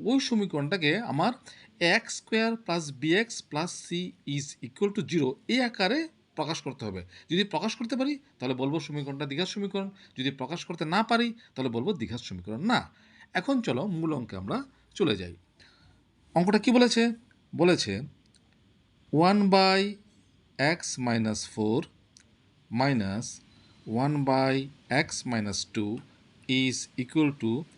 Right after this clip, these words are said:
one by x minus five minus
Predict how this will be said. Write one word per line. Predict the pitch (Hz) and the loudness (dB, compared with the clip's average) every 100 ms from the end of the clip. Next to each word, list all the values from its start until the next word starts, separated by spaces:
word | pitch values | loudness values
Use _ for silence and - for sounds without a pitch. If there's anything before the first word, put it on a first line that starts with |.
| - - - - | -20 -20 -16 -2
one | 131 156 165 143 | 0 0 -2 0
by | 147 147 151 165 - - 120 139 | 0 2 0 -4 -12 -6 0 0
x | |
minus | 147 - 107 104 104 104 107 - - 135 | -2 -8 -4 -4 -4 -4 -6 -8 -8 0
five | 120 107 143 143 _ _ _ _ _ - | 2 2 -2 -6 _ _ _ _ _ -6
minus | 107 135 170 117 107 | -2 0 2 0 0